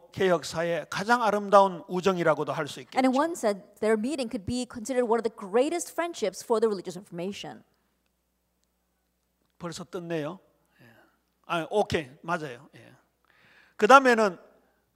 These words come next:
Speaker 1: 존 칼빈과 기욤 파렐 그리고 데오도르 베자입니다.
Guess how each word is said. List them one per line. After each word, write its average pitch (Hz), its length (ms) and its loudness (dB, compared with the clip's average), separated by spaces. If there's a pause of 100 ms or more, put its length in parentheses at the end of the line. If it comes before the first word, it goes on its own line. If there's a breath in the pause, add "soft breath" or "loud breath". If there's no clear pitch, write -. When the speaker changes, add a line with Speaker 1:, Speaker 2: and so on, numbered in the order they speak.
Speaker 1:
존 208 300 0
칼빈과 180 840 0
기욤 196 420 4
파렐 190 520 4 (200)
그리고 151 260 -8
데오도르 165 560 0
베자입니다. 147 760 -4